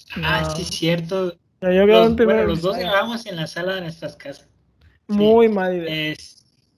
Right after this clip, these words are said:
Speaker 1: eh, sí. <laughs> Pero bueno, este, muy contento de estar aquí en este nuevo episodio del podcast, en el cual tenemos un tema muy interesante, de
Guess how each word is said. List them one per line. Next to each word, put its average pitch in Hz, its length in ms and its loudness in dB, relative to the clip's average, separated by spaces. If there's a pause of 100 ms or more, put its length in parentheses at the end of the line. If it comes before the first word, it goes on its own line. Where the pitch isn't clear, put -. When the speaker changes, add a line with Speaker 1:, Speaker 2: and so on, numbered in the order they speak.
(840)
Speaker 1:
eh, 147 360 -10
sí. 156 240 -12 (300)
<laughs> 165 1000 -2
Pero 190 180 0
bueno, 214 180 -4
este, 165 460 -8
muy 190 140 -16
contento 202 140 -10
de 175 60 -8
estar 170 160 -12
aquí 220 380 -8
en 160 300 -2
este 160 320 -6
nuevo 165 180 -2
episodio 160 340 -4
del 151 120 -4
podcast, 175 380 -4
en 180 80 -4
el 156 60 -4
cual 160 140 -6
tenemos 165 240 2
un 165 100 0
tema 165 280 0 (480)
muy 185 120 2
interesante, 190 500 0 (160)
de 160 300 -4